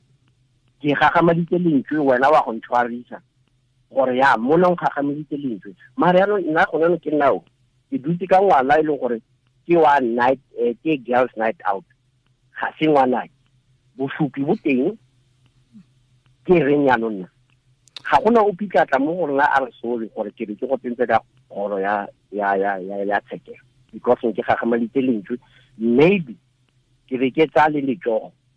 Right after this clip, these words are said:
ke le phagamisa bikinyana hela, go, go ka etsa gore seo se ke se, se, ke se buang, ga ke se rate. Ke buile makgetlho, ke re, "Eh, mma, ga ke rate seo se." Mara yaanong seo sa teng se simolola go continue hela yana. So gone yaanong ke dutse ka ya,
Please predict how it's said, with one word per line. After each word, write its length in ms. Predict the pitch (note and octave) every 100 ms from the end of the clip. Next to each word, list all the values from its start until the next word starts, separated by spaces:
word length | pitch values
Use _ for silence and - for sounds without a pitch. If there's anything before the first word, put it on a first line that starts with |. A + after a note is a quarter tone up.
| -
ke 80 |
le 80 | C3
phagamisa 560 | B2 A#2+ B2 C3 A#2 G#2
bikinyana 680 | G#2+ A#3+ - B2+ G#2 F2+ F#2
hela, 220 | G2 G#2 - _ _ _ _
go, 140 | - A#2
go 100 | A2
ka 140 | C3+
etsa 140 | C#3 B2
gore 160 | G#2+ F#2
seo 100 | A#2+ A2+
se 100 | E3+
ke 140 | F3+
se, 140 | D3+ B2+
se, 100 | F2+
ke 100 | - A2+
se 60 | C#3
buang, 320 | A#2 A#2+ A2 - _ -
ga 120 | E2+
ke 120 | - -
se 60 |
rate. 320 | E3+ - - _ _ _ _ _
Ke 120 | - F#3
buile 240 | F#3 A3+
makgetlho, 400 | C#4+ A#3+ - F#2 _ _ _
ke 100 | A3
re, 180 | D#3+ C3 -
"Eh, 140 | B2
mma, 240 | C#3+ A#2 G2 -
ga 100 | A#2+
ke 140 | E3
rate 300 | E3+ D#3+ F3
seo 100 | E3+
se." 120 | E3 _ _ _ _ _ _
Mara 240 | - E3 F#3
yaanong 160 | G#3+
seo 140 | A3 F3
sa 120 | E4
teng 200 | A#3 G3+
se 80 | F#3+ F3
simolola 280 | F#3 G3+ F3
go 60 |
continue 600 | D#3+ B2+ A#2 - C#3 C#3+
hela 220 | A#2 A2+ G2+
yana. 180 | D#2 - _ _ _ _ _ -
So 100 | F3+
gone 160 | F3 F3+
yaanong 220 | F#3+ F3+
ke 80 | D3+
dutse 340 | C3+ E3+ G#3
ka 160 | - D#3+ D3
ya, 320 | A#2+ A2+